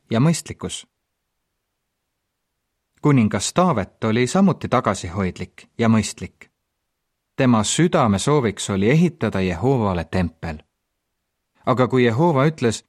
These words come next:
et seda tööd hakkab tegema noor Saalomon, siis Taavet leppis sellega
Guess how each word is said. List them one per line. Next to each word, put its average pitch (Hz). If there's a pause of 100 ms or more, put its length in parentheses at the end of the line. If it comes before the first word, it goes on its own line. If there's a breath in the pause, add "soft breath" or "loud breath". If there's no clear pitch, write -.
(300)
et 117
seda 180
tööd 147
hakkab 110
tegema 110
noor 120
Saalomon, 98 (640)
siis -
Taavet 233
leppis 175
sellega 90